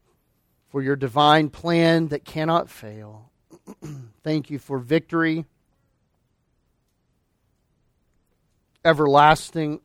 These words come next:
ultimate victory that is ours through Jesus Christ. Even beginning on what we celebrate this day with Palm Sunday, the triumphal entry.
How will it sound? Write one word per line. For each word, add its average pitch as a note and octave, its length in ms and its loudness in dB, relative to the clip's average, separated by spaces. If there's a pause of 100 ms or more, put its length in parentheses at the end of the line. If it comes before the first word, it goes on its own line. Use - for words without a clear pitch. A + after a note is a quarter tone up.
ultimate D3+ 500 -2
victory C3 680 -12 (2500)
that C#3 180 0
is C3 160 -2
ours C3+ 460 2
through C3 240 -20
Jesus B2 460 -16
Christ. - 680 -20
Even E3 380 0
beginning D#3 560 -2 (800)
on C#3+ 100 -4
what D#3 200 10
we D3+ 100 0
celebrate D3+ 600 2
this C#3 220 -6
day A#2 200 -4
with A2+ 200 -14
Palm D3 300 -4
Sunday, G#2+ 540 -18 (1080)
the C#3 80 -10
triumphal D#3+ 720 2
entry. A2+ 400 -20